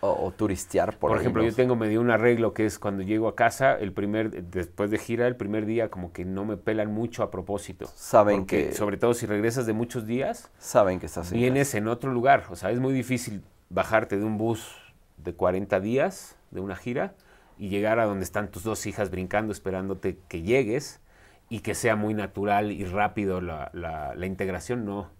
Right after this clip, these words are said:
Speaker 2: no es así. Pa-, tendría que ser así, pero la verdad es que no es así.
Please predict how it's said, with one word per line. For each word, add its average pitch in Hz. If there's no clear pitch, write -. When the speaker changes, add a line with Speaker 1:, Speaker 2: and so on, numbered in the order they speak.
Speaker 2:
no 82
es -
así. -
Pa-, 95
tendría 110
que 113
ser 123
así, 131
pero 90
la 80
verdad 95
es 95
que 101
no 117
es 110
así. 147